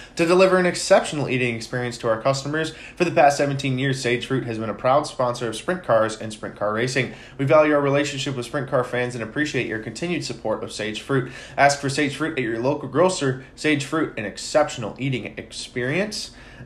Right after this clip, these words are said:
And, um, uh, where are we going? Up, up there. All right, we're gonna start with, uh, the open wheel asphalt stuff, and then we're gonna move on into our local dirt and all that cool things.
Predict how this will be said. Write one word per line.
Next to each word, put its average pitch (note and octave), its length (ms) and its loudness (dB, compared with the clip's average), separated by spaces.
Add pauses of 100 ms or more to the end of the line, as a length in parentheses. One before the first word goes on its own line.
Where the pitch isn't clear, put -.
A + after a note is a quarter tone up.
(100)
And, A#2 360 0
um, A#2+ 540 4 (720)
uh, - 40 -10
where B2+ 420 -6
are B2 40 -6
we A#2+ 100 -6
going? G#2+ 360 -6
Up, G#2 220 -8
up A#2 180 -4
there. G2 320 0
All C3 80 4
right, - 320 6
we're D#3 120 0
gonna E3 140 4
start D#3 300 2
with, D#3 380 -2
uh, C#3 260 6
the B2+ 160 2
open C3+ 240 0
wheel D3 380 2
asphalt C#3 500 6
stuff, D3 420 4
and A#2 200 -2
then A#2+ 380 -2
we're A#2 180 -4
gonna A2+ 180 -2
move A2 260 -4
on A2 200 0
into G#2+ 580 -6
our G2+ 340 -2
local A2 680 -6
dirt A2+ 320 -6
and G#2+ 100 -10
all G#2 140 -4
that G#2+ 160 -2
cool G#2 200 -10
things. F#2+ 320 -14